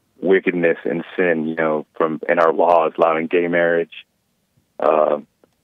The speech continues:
everything is now, op-, you know, it's changed to where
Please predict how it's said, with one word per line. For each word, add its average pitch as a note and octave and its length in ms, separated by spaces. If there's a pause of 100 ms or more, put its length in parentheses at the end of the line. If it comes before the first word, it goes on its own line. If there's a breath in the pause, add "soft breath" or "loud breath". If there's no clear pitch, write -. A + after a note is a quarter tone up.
(680)
everything B2 380
is A2 120 (920)
now, A2 440
op-, G#2+ 220
you A#2+ 80
know, G2 200 (100)
it's - 200 (100)
changed B2 260
to A2+ 80
where G2+ 260